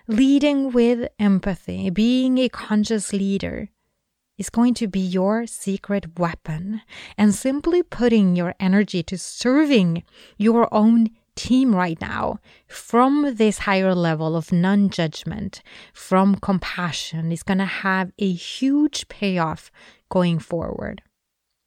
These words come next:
And here's what's great about this as well. This is the moment that you, as a leader, that you get to also meet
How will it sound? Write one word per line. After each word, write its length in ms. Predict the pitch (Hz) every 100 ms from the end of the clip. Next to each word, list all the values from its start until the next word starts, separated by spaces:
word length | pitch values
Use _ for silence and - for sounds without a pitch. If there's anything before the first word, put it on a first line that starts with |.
| _ - - - -
And 120 | 254
here's 260 | 254 359 415
what's 260 | - 392 -
great 380 | - 220 240
about 300 | 220 - 90
this 240 | - 185 -
as 260 | 175 -
well. 340 | 180 190 226 226 _ _ _ _ _ _ _ -
This 340 | 214 262 302 -
is 420 | 202 190 247 - _ -
the 120 | 220
moment 460 | 208 180 170 185 190
that 360 | 175 175 -
you, 420 | 233 453 214 - 196
as 160 | 185
a 80 | 196
leader, 500 | 196 320 240 - - _ - - -
that 200 | 196 -
you 360 | 226 277 220 170
get 400 | - 247 - - -
to 300 | - 180 - -
also 640 | 196 233 240 - - 160
meet 760 | 160 165 175 185 254 381 -